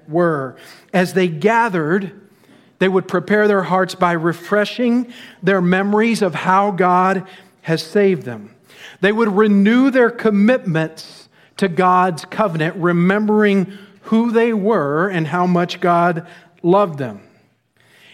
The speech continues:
And they would respond with thanksgiving for God's blessing, anticipating His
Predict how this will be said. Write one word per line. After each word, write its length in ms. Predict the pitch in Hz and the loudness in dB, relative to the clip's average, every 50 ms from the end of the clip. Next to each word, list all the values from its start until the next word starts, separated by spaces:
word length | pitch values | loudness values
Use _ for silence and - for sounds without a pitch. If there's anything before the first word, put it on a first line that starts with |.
| - _ | -10 _
And 140 | 185 180 185 | 0 2 2
they 80 | 180 | 2
would 180 | 190 190 190 151 | 2 2 0 0
respond 760 | 151 170 170 165 - - - - 196 190 196 208 214 214 202 | 0 -2 -4 -4 -6 -6 -2 0 2 2 2 2 0 0 -2
with 360 | 190 196 208 202 - - - | -2 -2 -2 -4 -4 -8 -8
thanksgiving 920 | - 202 190 190 175 180 - - - - 185 170 143 135 123 113 110 - - _ _ _ _ _ _ _ _ _ _ _ | -4 -4 -2 -2 -4 -6 -10 -10 -4 -2 0 0 0 -2 -8 -10 -12 -18 -20 _ _ _ _ _ _ _ _ _ _ _
for 160 | _ - 160 139 | _ -6 -6 -4
God's 680 | 127 156 156 165 165 170 170 175 151 135 - - - _ _ _ _ _ _ _ _ _ | -2 -2 0 2 2 2 0 -2 -4 -8 -14 -20 -20 _ _ _ _ _ _ _ _ _
blessing, 520 | - 151 156 147 143 - - 113 104 101 107 _ _ _ _ _ _ _ _ _ _ _ _ _ _ - | -6 -2 -2 -2 -4 -6 -12 -18 -20 -20 -20 _ _ _ _ _ _ _ _ _ _ _ _ _ _ -10
anticipating 1200 | 147 151 165 185 180 - 226 226 220 226 240 - - 185 185 170 151 131 135 139 151 170 190 190 | -6 -4 -4 -4 -4 -4 -6 -6 -6 -6 -10 -12 -10 -8 -6 -6 -6 -6 -8 -8 -6 -6 -6 -6
His 580 | 165 135 151 156 165 165 165 156 - - - | -6 -6 -6 -4 -4 -4 -4 -6 -10 -18 -20